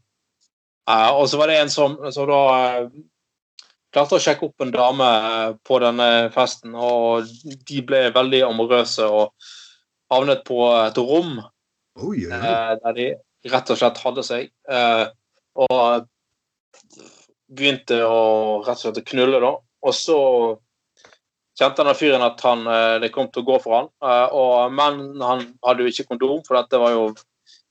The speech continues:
Speaker 1: veldig sånn, eh, veldig sånn, eh, eh, ja, hva skal jeg si, impulsiv,
Speaker 2: Ja.
Speaker 1: impulsiv greie da. Eh, så han, eh, på en måte hoppet ved svingen, kjente han da, men så samt-, samtidig han kunne liksom ikke fyre av hele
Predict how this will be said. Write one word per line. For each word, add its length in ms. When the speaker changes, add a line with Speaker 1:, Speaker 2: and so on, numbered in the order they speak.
Speaker 1:
veldig 420
sånn, 300
eh, 520
veldig 280
sånn, 280
eh, 440
eh, 520
ja, 120
hva 500
skal 140
jeg 60
si, 120
impulsiv, 720
Speaker 2:
Ja. 180
Speaker 1:
impulsiv 680
greie 200
da. 100
Eh, 440
så 160
han, 220
eh, 400
på 140
en 100
måte 300
hoppet 260
ved 80
svingen, 440
kjente 340
han 20
da, 140
men 140
så 180
samt-, 320
samtidig 340
han 80
kunne 220
liksom 180
ikke 260
fyre 300
av 180
hele 380